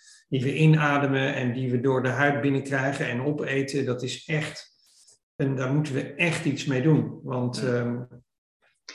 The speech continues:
Speaker 1: dat
Speaker 2: Ja,
Speaker 1: is een
Speaker 2: daar ga, daar
Speaker 1: belangrijke
Speaker 2: ga ik
Speaker 1: factor.
Speaker 2: zeker een, eh, een aparte episode over, over, eh, moeten maken, want dat is inderdaad wel, eh,
Speaker 1: Ja.
Speaker 2: steeds belangrijker aan het worden.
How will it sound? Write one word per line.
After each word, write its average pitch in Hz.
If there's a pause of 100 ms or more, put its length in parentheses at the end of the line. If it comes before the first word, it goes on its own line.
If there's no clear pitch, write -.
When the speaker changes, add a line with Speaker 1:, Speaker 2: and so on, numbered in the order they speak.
(240)
Speaker 1:
dat 131
Speaker 2:
Ja, -
Speaker 1:
is 123
een -
Speaker 2:
daar 131
ga, 135
daar 143
Speaker 1:
belangrijke 131
Speaker 2:
ga 131
ik 127
Speaker 1:
factor. 127
Speaker 2:
zeker 135
een, 127
eh, 123
een 117
aparte 120
episode 104
over, 98
over, 98
eh, 95
moeten 95
maken, 92
want 95
dat 92
is 95
inderdaad 98
wel, 101
eh, 139
Speaker 1:
Ja. 147
Speaker 2:
steeds 104
belangrijker 98
aan 95
het 90
worden. 95